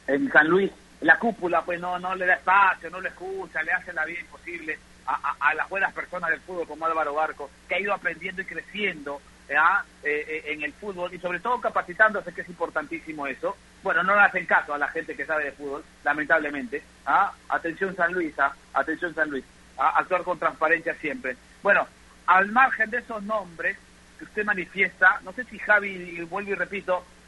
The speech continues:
¿ah? está de acuerdo conmigo, pero lo, la solidez de Penny hoy, la solidez de Penny hoy, que había, ya, ya había caído, eh, eh, en errores que se lo estaban comiendo a Penny, y le digo de arquero a arquero, ¿ah?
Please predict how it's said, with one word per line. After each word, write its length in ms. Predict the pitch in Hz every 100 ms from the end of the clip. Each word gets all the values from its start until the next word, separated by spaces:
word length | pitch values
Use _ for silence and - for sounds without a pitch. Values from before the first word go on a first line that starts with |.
| -
¿ah? 160 | - 175
está 200 | 175 185
de 80 | 202
acuerdo 240 | 190 202 185
conmigo, 400 | 180 202 165 143 - -
pero 180 | 190 196
lo, 200 | 196 196
la 200 | 196 -
solidez 340 | 196 190 226
de 120 | 254 208
Penny 320 | 233 226 196
hoy, 280 | 202 196 165 - - - - -
la 220 | 190 175
solidez 520 | - 208 208 208 262 233
de 120 | 226
Penny 420 | - 233 233 196
hoy, 360 | 220 220 202 190 - - - - - -
que 60 |
había, 340 | 180 196 262 254 -
ya, 160 | 220 220 -
ya 120 | 220
había 220 | 240 285
caído, 500 | - 214 247 262 254 - - - -
eh, 140 | 190 208
eh, 160 | 196 208
en 180 | 190 202
errores 500 | 208 208 254 285 -
que 180 | 220 202
se 140 | 214
lo 140 | 202
estaban 340 | 190 254 262 233
comiendo 500 | 220 226 269 233 196
a 80 | -
Penny, 380 | 196 175 170 165 - - -
y 80 | 208
le 120 | 226
digo 220 | 277 285
de 100 | 247
arquero 300 | 220 226 254
a 40 | 233
arquero, 440 | 208 254 220 180
¿ah? 140 | 190